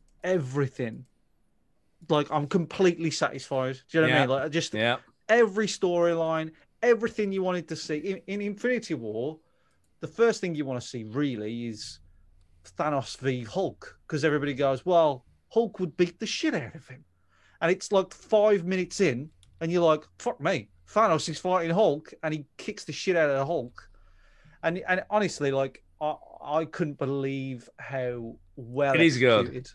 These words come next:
Speaker 2: It is
Speaker 1: How,
Speaker 2: good.
Speaker 1: like, and I'm not massively into it. And I think a lot of the main movies, like the Spider-Mans are good, and, you know, the, the Thor one, Thor Ragnarok is brilliant, and,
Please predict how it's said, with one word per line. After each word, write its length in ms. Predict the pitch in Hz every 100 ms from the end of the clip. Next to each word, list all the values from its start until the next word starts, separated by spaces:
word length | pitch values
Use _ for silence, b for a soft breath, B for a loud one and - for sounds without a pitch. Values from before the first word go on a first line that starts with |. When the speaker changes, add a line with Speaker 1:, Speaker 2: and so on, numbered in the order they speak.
| -
Speaker 2:
It 60 | 98
is 60 |
Speaker 1:
How, 200 | 170 190
Speaker 2:
good. 180 | 180 90
Speaker 1:
like, 140 | 165 -
and 120 | 185
I'm 240 | 190 196
not 260 | 196 196 - _ b b b b _ 160
massively 720 | 160 196 220 - 185 151 127
into 300 | 120 117 127
it. 100 | 117
And 100 | 160
I 60 | 175
think 300 | 175 214 170
a 40 |
lot 180 | 170 170
of 100 | 156
the 220 | 151 143
main 600 | 131 143 143 139 131 127 - _
movies, 520 | - 135 123 117 117 131
like 140 | 147
the 60 | 190
Spider-Mans 680 | - 240 214 185 175 165
are 60 | 165
good, 380 | 143 165 160 156
and, 280 | 143 143 143 b b b b b
you 80 | 165
know, 200 | 143 143
the, 140 | 143 165
the 120 | 151
Thor 300 | - 170 156
one, 240 | 147 147
Thor 220 | - 175
Ragnarok 460 | 151 139 143 139 -
is 80 | 120
brilliant, 520 | - 131 131 123 131
and, 280 | - 131 127